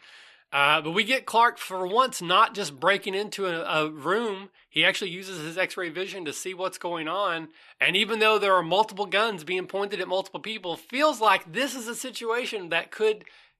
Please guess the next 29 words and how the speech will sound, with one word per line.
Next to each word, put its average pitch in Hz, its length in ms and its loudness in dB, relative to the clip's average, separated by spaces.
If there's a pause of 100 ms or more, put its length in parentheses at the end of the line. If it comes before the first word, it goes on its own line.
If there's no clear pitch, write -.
(180)
let 196 220 2
him 185 200 -4
take 175 260 0
some 165 160 -4
extra 156 280 -4
time 151 600 -2 (420)
and 147 720 2
crawl 165 300 4
through 160 160 -8
the 143 80 -8
ventilation 143 560 -4
ducts 123 320 -8
to 131 120 -12
use 131 220 -10
his 127 120 -12
X-ray, 127 360 -10
or 131 220 -10
his, 117 120 -14
uh, 117 220 -12
heat 175 280 -8
vision 120 480 -8 (460)
precisely, 127 880 -2 (360)
uh, 120 180 -2
when 123 200 -6
it's 123 200 -6
needed 120 300 -6
to, 123 180 -8
rather 113 280 -4
than 110 460 -12